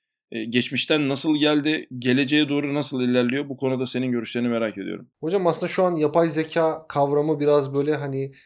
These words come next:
Speaker 2: popülerliğin getirdiği bir şeyle beraber belki de yanlış taraflara doğru gidiyor. Çünkü yapay zeka kavramı direkt hani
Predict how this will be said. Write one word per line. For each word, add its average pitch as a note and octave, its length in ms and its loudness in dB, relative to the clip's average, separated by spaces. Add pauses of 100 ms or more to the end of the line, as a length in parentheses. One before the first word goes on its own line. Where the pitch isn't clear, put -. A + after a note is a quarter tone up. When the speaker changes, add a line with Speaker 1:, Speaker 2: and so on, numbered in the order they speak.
(320)
Speaker 2:
popülerliğin E3 760 2
getirdiği C#3+ 500 -6
bir C#3 60 -8
şeyle D3+ 340 -2
beraber C#3 420 2
belki C3+ 300 2
de D3+ 60 0
yanlış C#3 380 0
taraflara C3 460 0
doğru A2+ 220 0
gidiyor. A2+ 320 -8 (380)
Çünkü C#3 400 -6 (120)
yapay C#3 360 2
zeka D3 420 -2
kavramı C#3+ 640 -2
direkt D3 300 0
hani B2 120 -8